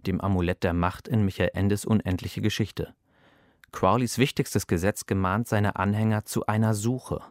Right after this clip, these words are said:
Wie Bastian Balthasar Buchs, dem Phantasienreisenden, sollen sie ihren wahren Willen finden und müssen dafür in ihr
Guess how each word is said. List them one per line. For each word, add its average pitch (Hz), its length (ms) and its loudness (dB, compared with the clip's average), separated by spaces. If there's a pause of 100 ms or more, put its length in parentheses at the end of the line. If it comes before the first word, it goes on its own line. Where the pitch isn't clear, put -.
(600)
Wie 151 220 2
Bastian 131 480 2
Balthasar 101 420 2
Buchs, 98 420 -4
dem 82 220 -2
Phantasienreisenden, 95 1200 2 (280)
sollen 117 300 4
sie 123 160 0
ihren 107 340 2
wahren 104 440 2
Willen 101 260 2
finden 110 460 0 (260)
und 107 100 2
müssen 110 280 2
dafür 107 520 0
in 110 140 2
ihr 107 180 0